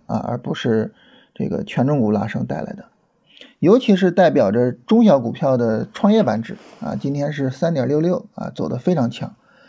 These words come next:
而且创业板呢，已经摸到了震荡区的高位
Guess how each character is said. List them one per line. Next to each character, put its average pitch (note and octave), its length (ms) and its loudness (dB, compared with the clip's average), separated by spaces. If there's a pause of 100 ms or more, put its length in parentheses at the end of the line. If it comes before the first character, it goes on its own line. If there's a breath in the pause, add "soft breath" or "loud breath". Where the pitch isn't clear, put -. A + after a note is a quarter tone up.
(180 soft breath)
而 C#3+ 100 0
且 D#3+ 120 2
创 F#3+ 200 2
业 F3+ 60 6
板 B2 180 2
呢， A#2+ 160 0
已 B2 160 -2
经 C#3+ 200 -4
摸 G3 300 4
到 F3+ 200 6
了 A#2 160 2
震 D3 260 -4
荡 B2+ 260 0
区 C3+ 300 -4
的 A#2+ 220 0
高 C#3 220 2
位 C3 220 0